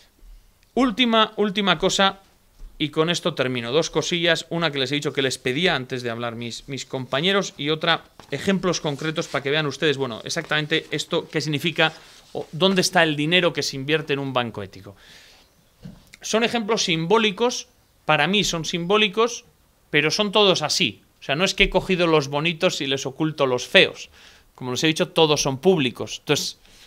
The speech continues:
si hubiera feos, también se verían, ¿no? A mí como trabajador feo es el que le cuesta devolver, no el que es di-, es menos bonito de explicar, ¿no? Les cuento estos cinco casos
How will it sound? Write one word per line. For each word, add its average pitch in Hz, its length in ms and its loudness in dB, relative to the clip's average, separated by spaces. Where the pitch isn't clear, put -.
si - 200 -4
hubiera 170 280 4
feos, 175 420 0
también 143 340 -2
se - 160 -4
verían, 104 380 -6
¿no? - 80 -16
A 139 120 0
mí 185 140 2
como 170 220 0
trabajador 156 500 2
feo 165 260 2
es 170 140 -2
el 131 100 -2
que 131 100 -4
le 123 120 0
cuesta 147 240 2
devolver, 120 560 0
no 143 320 0
el 147 160 0
que 151 100 4
es 139 100 4
di-, 139 200 -2
es 139 220 2
menos 143 340 -4
bonito 139 380 -2
de 120 80 -2
explicar, 107 500 -12
¿no? 147 100 -14
Les 156 260 2
cuento 196 440 0
estos 156 300 -4
cinco 220 380 -4
casos 208 520 -2